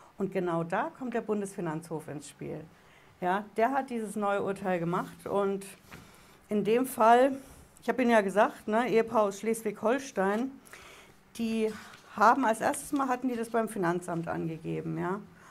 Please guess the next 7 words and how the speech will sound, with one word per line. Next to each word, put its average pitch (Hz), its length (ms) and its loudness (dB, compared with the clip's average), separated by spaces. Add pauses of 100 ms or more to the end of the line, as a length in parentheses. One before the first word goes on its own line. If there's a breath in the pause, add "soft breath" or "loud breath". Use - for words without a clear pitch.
(540 loud breath)
Und 202 240 0
der 208 140 2
Weg 254 200 -2
ist 220 200 -6
wirklich 277 680 -2 (680 loud breath)
ein 233 60 -8
steiniger 160 640 0